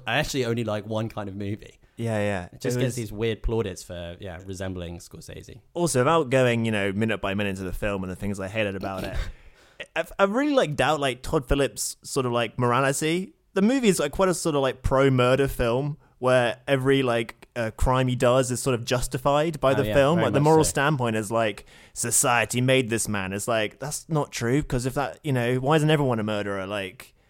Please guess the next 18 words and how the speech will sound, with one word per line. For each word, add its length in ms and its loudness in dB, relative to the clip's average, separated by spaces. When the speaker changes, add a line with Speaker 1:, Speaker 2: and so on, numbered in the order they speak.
Speaker 2:
you 120 -8
Speaker 1:
Yeah. 160 0
Speaker 2:
know, 40 2
he 100 4
kills 280 6
the 120 4
Wall 240 2
Street 240 0
bros 260 -2
'cause 140 -8
they're 120 2
obnoxious, 600 -2
and 100 -6
he 260 -8
Speaker 1:
And 100 -8
he 80 -6
kills 360 -4
his, 240 -6